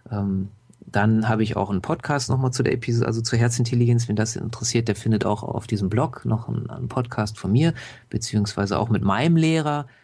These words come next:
ein Interview. Ähm, da sind nähere Informationen und ansonsten w w w Punkt stefan mit F geschrieben, Bindestrich polten Punkt D E. Das ist, äh, im Moment meine Hauptseite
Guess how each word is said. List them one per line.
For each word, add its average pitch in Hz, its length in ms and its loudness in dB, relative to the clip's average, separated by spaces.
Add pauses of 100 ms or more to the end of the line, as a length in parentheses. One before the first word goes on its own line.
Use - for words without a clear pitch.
(140)
ein 120 60 -4
Interview. 120 680 2 (520)
Ähm, 107 320 -4
da 110 180 0
sind 113 220 0
nähere 113 200 2
Informationen 113 640 2
und 104 100 2
ansonsten 110 560 2
w 107 120 4
w 101 200 4
w 131 300 4
Punkt 123 360 0
stefan 123 460 0
mit 92 160 -4
F 156 140 -2
geschrieben, 135 440 -2
Bindestrich 120 540 2
polten 151 500 2 (440)
Punkt 113 280 0
D 92 100 2
E. 123 280 4
Das 117 200 -2
ist, - 240 -4
äh, 95 320 0
im 104 80 -2
Moment 107 520 2
meine 95 260 -2
Hauptseite 127 760 2